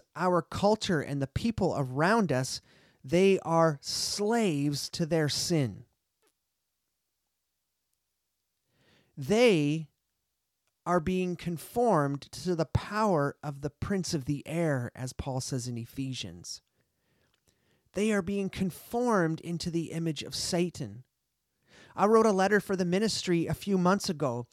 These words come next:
about a singer who was at the Grammys, and he stood on the stage and he dressed like Satan. The entire song was about celebrating and worshiping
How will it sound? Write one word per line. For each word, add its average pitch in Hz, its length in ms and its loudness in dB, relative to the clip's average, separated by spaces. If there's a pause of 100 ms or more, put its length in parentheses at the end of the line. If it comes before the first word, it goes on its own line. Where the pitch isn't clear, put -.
(320)
about 180 320 4
a 175 60 2
singer 180 680 -2 (280)
who 196 120 -2
was 185 200 2
at 196 160 0
the 180 80 0
Grammys, 151 840 -4 (260)
and 190 160 -4
he 196 200 -4
stood 240 640 4
on 180 220 0
the 160 80 0
stage 160 680 -2 (220)
and 180 200 -6
he 196 200 -10
dressed 170 840 0
like 160 380 -2
Satan. 117 800 -2 (840)
The 220 180 -2
entire 240 920 -2
song 214 760 0
was 170 180 0
about 190 400 2 (240)
celebrating 180 1120 -2
and 160 300 -2
worshiping 165 880 2